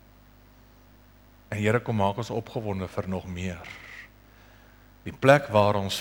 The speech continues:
vir ewig gaan wees, saam met U. Amen. <clears throat> Wel, dit is 'n teks wat ons 'n rukkie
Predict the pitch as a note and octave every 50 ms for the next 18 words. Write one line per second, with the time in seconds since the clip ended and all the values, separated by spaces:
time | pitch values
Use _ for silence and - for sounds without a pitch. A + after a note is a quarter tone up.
0 | - - - G#2 - - - - C#3 C3+ C3+ C3 B2+ C3+ A#2+ A2 - - - A#2+
1 | A#2 A2+ G2 F#2+ F#2 - - - - - - - - - - - - - - -
2 | - - - - - - - - - - - - - - - G2 F#2 F#2+ G2 -
3 | F#2 G2+ - - - - - - - - - - - - - - - - - -
4 | - - - - - - - - - - - - - - - - - - - -
5 | - - - - - - - - - - - - - - - - - - - -
6 | - - G3 - - - B2+ A2+ F#2+ E2+ D2+ - - - - - - - - -
7 | - - - - - - - - - - - - - - - - - - - -
8 | - - - - - - - - - - - - - - - - - - - -
9 | - - - - - - - - - - D3 E3 F3+ F#3 F#3 F#3+ F#3+ F#3 - A3+
10 | A3+ A3+ - G#3+ F#3+ G3 F3 - F#3+ D#3 D3+ - - G#3 F#3+